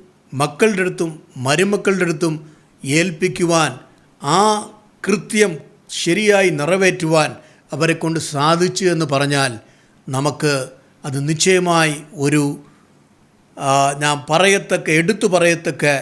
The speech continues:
നാം പ്രശംസിക്കുന്ന ഒരു കുടുംബമായി തന്നെ അത് മാറുന്നു. എന്താ വെച്ചാൽ നോഹ എന്ന മനുഷ്യന് കൊടുത്തിരിക്കുന്ന ആ വാഗ്ദത്തം നിറവേറ്റുവാൻ ഈ ഭവനത്തിലെ വന്നത് ഈ മരുമക്കളാണ്.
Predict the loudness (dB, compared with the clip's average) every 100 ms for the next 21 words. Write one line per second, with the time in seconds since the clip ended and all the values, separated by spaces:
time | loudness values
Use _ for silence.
0 | -6 -20 -6 0 0 -2 -6 -6 -6 -4
1 | 0 0 2 0 0 0 2 0 -2 -4
2 | -2 -2 -2 -4 -4 -4 -4 -4 -4 -2
3 | -2 -6 -14 -12 0 2 2 2 2 0
4 | -6 -18 _ _ _ _ -4 2 4 4
5 | 4 4 2 2 -2 -2 0 0 -2 -2
6 | 0 0 0 0 0 0 0 2 0 -2
7 | 0 0 2 2 0 -4 -2 -2 2 0
8 | 0 -4 -14 -20 _ -12 -2 0 2 4
9 | 2 2 -4 0 2 2 0 -6 -18 _
10 | _ 2 4 4 2 2 2 0 2 2
11 | 2 0 0 2 4 2 0 0 2 2
12 | 0 -2 -2 -2 -2 -8